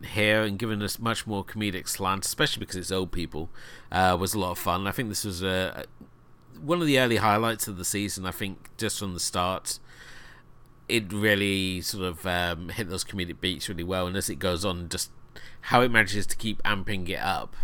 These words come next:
um, and the fact that you, you're dealing with old people just made it even more sort of humorous, really.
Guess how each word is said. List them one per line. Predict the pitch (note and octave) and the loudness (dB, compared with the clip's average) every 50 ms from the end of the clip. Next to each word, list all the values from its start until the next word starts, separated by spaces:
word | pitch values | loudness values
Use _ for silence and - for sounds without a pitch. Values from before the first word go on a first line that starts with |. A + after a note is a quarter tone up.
| - - - - | 12 12 12 8
um, | G2 F#2 F2 F2 F2 F2 F2 E2+ C#2+ | 2 -2 -2 -2 -2 -4 -6 -6 -6
and | F2 F#2 | -6 -6
the | G2 | -2
fact | - C3 A#2 D#2+ | 0 0 0 0
that | F#2 | 0
you, | G2+ G2+ G2 F2 E2+ | 0 0 0 -2 -4
you're | F#2 G2 G2 | -4 -2 -2
dealing | E2+ A2 G#2+ F#2+ F#2 F2+ | 0 -2 -2 -2 -2 -4
with | F2+ F2 | -6 -6
old | E2 D2+ F#2 F#2+ - | -4 -4 -4 -2 -2
people | - F#2 E2 - - E2 | -4 -6 -6 -6 -8 -8
just | D#2+ F2+ F2 - - | -6 -6 -8 -6 -6
made | F2 F2+ E2+ F2 | -6 -6 -6 -6
it | D2 C2 | -8 -8
even | F2+ F2 F2 F2+ | -8 -8 -8 -10
more | F2 E2+ E2+ E2+ | -8 -8 -8 -6
sort | - - F#2+ D#2+ | -6 -8 -8 -10
of | D#2 - | -8 -6
humorous, | G#2 F#2 F2+ E2+ E2 E2 - - | -4 -4 -4 -4 -6 -8 -8 -8
really. | E2+ C#2+ D#2 F2 F#2 F2+ | -8 -8 -8 -8 -10 -12